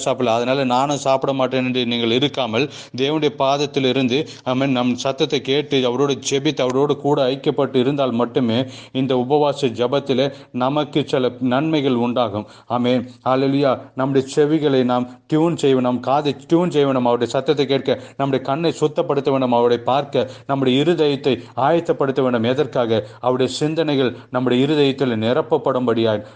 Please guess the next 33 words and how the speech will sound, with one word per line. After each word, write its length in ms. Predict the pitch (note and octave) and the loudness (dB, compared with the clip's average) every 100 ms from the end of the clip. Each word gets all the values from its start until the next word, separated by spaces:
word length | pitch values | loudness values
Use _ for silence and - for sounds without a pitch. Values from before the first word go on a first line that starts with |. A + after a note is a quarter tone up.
| - | -4
ஆமென். 340 | B2 C3 B2 - | 0 0 -2 -4
இந்த 160 | C3+ C#3+ | -4 -4
பகலில் 380 | C#3+ C#3+ C#3+ C#3 | -2 0 2 2
இந்த 220 | C3 B2+ | 2 0
சத்தத்தை 460 | - C#3 D#3 C#3+ C3 | -2 -2 0 0 0
கேட்கிற 360 | C#3+ C3 C3+ | -2 2 0
தேவ 280 | A#2+ C#3 C#3 | 2 0 2
பிள்ளைகளே, 500 | C3 B2+ A#2+ A#2 A2+ A#2 - | 0 2 2 2 0 -4 -6
நான் 180 | C3+ C#3 | -2 0
உங்களுக்காக 580 | B2+ C#3 C#3 C3+ B2+ C3+ | 0 0 0 0 0 -2
ஜெபிக்கப் 240 | C3+ C#3 | -2 -2
போகிறேன். 360 | B2 B2 A#2 A2+ | 0 0 0 0
கர்த்தாவே, 540 | C3+ - C#3 C3 C#3+ C#3+ - | -4 -2 0 2 0 -2 -8
ஆமென், 320 | B2 C3 C3+ C3 | -4 0 0 0
இந்த 160 | B2+ | 2
உபவாச 420 | B2 C3+ D3+ - | 2 4 2 2
ஜெபத்தில், 580 | B2+ C3 B2+ C3 A#2+ A2+ A2+ - | 0 0 0 0 0 0 -4 -8
கர்த்தாவே, 320 | - - D3 C#3+ | -8 -2 -2 0
இந்த 180 | C3+ | 2
இரண்டாவது 420 | C3 D3+ E3 D3 C#3 | 2 2 2 0 2
நாளில், 420 | B2+ B2 A2+ A2 - | 2 2 0 -2 -6
ஆமென், 360 | B2+ C#3 C#3+ B2 - | -4 0 0 -2 -6
உம்முடைய 160 | C#3 C#3 | -2 -2
பிள்ளைகளுக்கு 580 | C#3 E3 D#3+ D#3 - C3+ | 2 2 4 2 2 2
வெளிப்பாடு 480 | C3+ E3+ E3+ C#3+ C3 | 4 2 2 0 2
தரிசனங்களை 520 | C#3+ D#3 E3 D3+ C3 | -2 -2 -2 0 0
கொடுக்கணுமே, 380 | C#3 B2+ A#2+ A2+ | 0 0 0 0
பரலோக 420 | C#3 D#3 D#3+ D3 | 0 2 2 2
தரிசனங்கள் 460 | C3 D#3 D3+ D3 | 2 -2 -2 -2
வெளிப்பாடு 380 | B2+ D#3+ D#3+ C#3+ | 2 0 0 0
கொடுங்க. 320 | C3+ C3 B2 A2+ - - | 2 0 0 -4 -16 -6
"நீ 180 | C#3 C3+ | 0 0
போ, 380 | C3+ D3+ C#3+ | 2 2 2